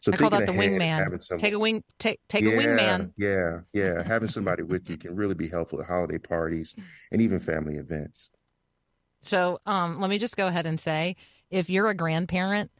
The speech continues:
Speaker 2: um, take a grandkid with you, because they, first of all, they're so much fun.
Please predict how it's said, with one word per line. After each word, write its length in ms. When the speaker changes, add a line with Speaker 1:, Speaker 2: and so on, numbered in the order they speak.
Speaker 2:
um, 240
take 220
a 60
grandkid 480
with 200
you, 220
because 420
they, 580
first 180
of 100
all, 200
they're 120
so 140
much 220
fun. 400